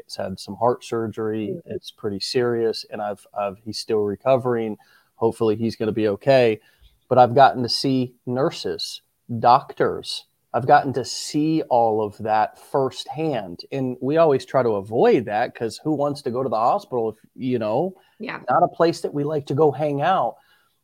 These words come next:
Speaker 1: But the, the, the, the, it's such, it's so hard <clears throat> because, um,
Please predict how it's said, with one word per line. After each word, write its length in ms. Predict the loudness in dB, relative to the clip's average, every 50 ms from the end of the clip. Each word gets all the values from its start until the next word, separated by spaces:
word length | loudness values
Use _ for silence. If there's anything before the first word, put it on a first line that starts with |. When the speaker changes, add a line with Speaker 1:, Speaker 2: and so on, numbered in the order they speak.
| _ -10
Speaker 1:
But 240 | -8 -6 -6 -4 -2
the, 240 | 0 0 0 0 -2 -2
the, 300 | 0 0 2 0 0 -2
the, 280 | -4 -2 -2 -2 -2 -2 -2
the, 200 | -2 -2 -2 -2 -2 -6
it's 180 | -6 -6 -6
such, 560 | -10 -8 -6 -4 -2 -2 -2 -4 -6 -14 -14 -8 -6
it's 180 | -6 -6 -6 -10
so 460 | -14 -12 -8 -4 -2 2 2 2 2
hard 680 | 0 -4 -6 0 4 4 4 4 2 0 -6 -10 -14 _ _ _ _ _ _ _ _ _ _ _ 2
<clears throat> 340 | 4 4 6 6 4 2 2
because, 560 | 0 0 2 4 4 4 4 2 -2 -4 -10 _ _ _ _ _ _ _ _ _ _ _ _ _ _ _ _ _ _ -2 -2
um, 420 | 0 0 0 -2 -4 -6 -10